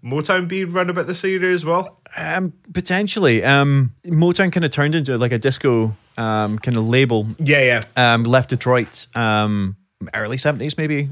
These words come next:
Speaker 2: maybe, uh, mid
Speaker 1: Yeah.
Speaker 2: seventies. Um, and that's when, like, you know, Diana Ross and the Supremes went from, like, Baby Love to, to the big disco hits, uh, of the, the
Speaker 1: Yeah, yeah.
Speaker 2: kinda, like, early eighties and stuff. So, um,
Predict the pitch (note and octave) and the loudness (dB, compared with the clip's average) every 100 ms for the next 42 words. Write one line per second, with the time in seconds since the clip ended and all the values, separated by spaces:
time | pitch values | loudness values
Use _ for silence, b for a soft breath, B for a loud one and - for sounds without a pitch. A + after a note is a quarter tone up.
0 | - C#3 C#3 C#3 C3 C#3+ C3+ C#3 A2 D3+ | -4 -4 -2 -2 -2 0 2 2 4 2
1 | C#3+ D3 C#3+ - B2+ B2+ B2+ B2+ B2+ - | 4 2 0 -2 0 4 6 4 2 2
2 | B2 B2 B2 - - A#2+ A#2+ A#2 A2+ G#2+ | 2 4 2 0 0 2 4 4 4 2
3 | - B B B B B B B B B | -4 B B B B B B B B B
4 | - B2+ G#2+ A2+ A2+ A2+ A2+ - A#2 G#2+ | -4 0 4 4 4 4 2 2 -2 -2
5 | A2 B2+ A#2 A2 A2+ G#2+ - A#2 G#2+ G#2+ | -2 0 0 2 0 0 0 2 4 2
6 | G#2+ G#2 F#2+ _ _ _ _ - F#2+ F#2 | 0 -2 -6 _ _ _ _ -6 -4 0
7 | A#2+ A2+ A2+ G#2 G2+ F#2+ - - A2 G#2+ | 2 2 0 2 2 0 -6 -2 2 2
8 | G2+ G2 G2+ - _ _ _ - A#2+ A2+ | 2 -2 -4 -10 _ _ _ -6 -4 -2
9 | G#2 A2 - G#2 G2 - - - G#2+ G2 | -2 -2 -4 -2 -2 -4 -8 -8 -4 -2
10 | F#2 F#2+ - - G#2+ G2+ F#2+ F#2+ G#2 G2+ | -2 -4 -4 -2 -2 -2 -2 -4 -4 -4
11 | F2 G#2+ G#2 G#2+ B2 A2 G2+ G#2 A2 G2 | -2 -2 0 0 0 -2 -4 -4 -2 -4
12 | - A#2+ A2+ A2 A2+ G#2+ | -2 2 4 4 2 -2